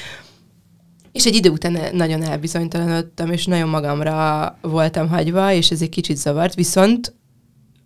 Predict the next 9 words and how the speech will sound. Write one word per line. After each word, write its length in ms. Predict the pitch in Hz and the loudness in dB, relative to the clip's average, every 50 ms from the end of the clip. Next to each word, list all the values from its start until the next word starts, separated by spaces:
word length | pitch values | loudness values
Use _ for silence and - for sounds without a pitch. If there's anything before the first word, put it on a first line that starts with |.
| _ _ - | _ _ -10
amiről 680 | - 160 160 160 160 170 160 156 160 160 160 - - _ _ _ - | -6 -4 -2 0 0 0 2 2 2 0 -2 -4 -8 _ _ _ -8
pedig 220 | 165 147 160 160 | -6 -4 -2 -2
már 160 | 165 165 160 | -2 -2 -2
te 360 | 165 170 165 170 170 160 - - | -2 -2 -2 -2 -2 -4 -8 -8
elkezdtél 480 | - 170 165 160 165 165 165 - 165 147 | -6 -4 -4 -4 -4 -6 -6 -6 -6 -4
beszélni, 380 | 143 156 156 - - 196 220 | -4 -4 -6 -4 -4 -2 0
hogy 120 | 233 196 165 | 2 2 0
ez 140 | 160 156 - | 0 -2 -4
a 220 | 160 151 156 160 | -4 -4 -4 -4